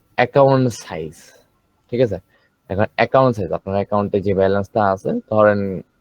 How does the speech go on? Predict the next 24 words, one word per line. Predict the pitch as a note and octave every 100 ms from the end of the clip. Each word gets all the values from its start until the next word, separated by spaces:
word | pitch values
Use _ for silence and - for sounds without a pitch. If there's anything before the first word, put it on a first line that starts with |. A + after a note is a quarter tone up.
| _
আমি | - F#2 D#2+
এক | - -
হাজার | - F2+ F2+
লিখি। | D#2 C#2+ _ _ _ _ _ _ _ _ _ _ _ _ _ _ _ -
আপনারা | - - C#3 C#3+
আপনাদের | C3 - C#3+ C3+
মতো | C3+ B2+ - A3 -
এগুলো | - - G#2 G#2
ফিল | - A#2
আপ | G2+ -
করবেন। | E2+ E2 E2+
কারো | - F#2 G2+
ব্যালেন্স | G2+ G2+
তিনশো | - A2 - G2+
আছে, | F2+ G2+
কারো | F2+
ব্যালেন্স | E2+ F2 E2
দুইশো | F2+ - F2+
আছে, | E2+ F2
কারো | E2 D#2+
ব্যালেন্স | E2 D#2+ - -
পাঁচশো | E2+ - F#2 F2+
থাকতে | F2 F2
পারে। | E2+ D#2+